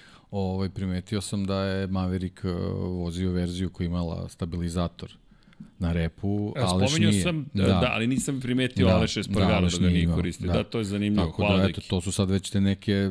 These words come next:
Speaker 2: Tek krilo.
Speaker 1: razlike između vozača, znaš, sad već, već se nešto testira, proba, ovaj,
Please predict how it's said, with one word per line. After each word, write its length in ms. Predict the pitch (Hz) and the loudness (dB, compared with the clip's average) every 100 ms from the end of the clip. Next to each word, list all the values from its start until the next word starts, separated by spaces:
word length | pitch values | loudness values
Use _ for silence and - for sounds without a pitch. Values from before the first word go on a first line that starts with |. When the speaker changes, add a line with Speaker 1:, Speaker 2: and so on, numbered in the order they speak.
| 87 | -4
Speaker 2:
Tek 180 | - 117 | -2 0
krilo. 140 | 104 104 | 2 2
Speaker 1:
razlike 440 | 113 123 120 120 | 4 2 0 0
između 360 | 110 120 110 117 | 2 2 4 2
vozača, 580 | 117 113 110 - - | 2 4 2 0 -10
znaš, 280 | - 76 - | -16 -18 -16
sad 120 | 87 80 85 | -16 -16 -16
već, 180 | 87 87 92 | -16 -12 -6
već 240 | 92 90 | -4 -2
se 100 | 98 | 0
nešto 460 | 92 90 - 90 - - - - - | 0 -2 -4 -4 -4 -10 -20 -20 -4
testira, 460 | 185 - - 92 | -4 0 0 0
proba, 640 | - 90 87 92 101 104 98 - - - _ _ | -2 -2 0 2 2 0 -4 -10 -20 -20 _ _
ovaj, 760 | 82 82 82 82 85 82 85 | -6 -4 -4 -4 -2 -2 -4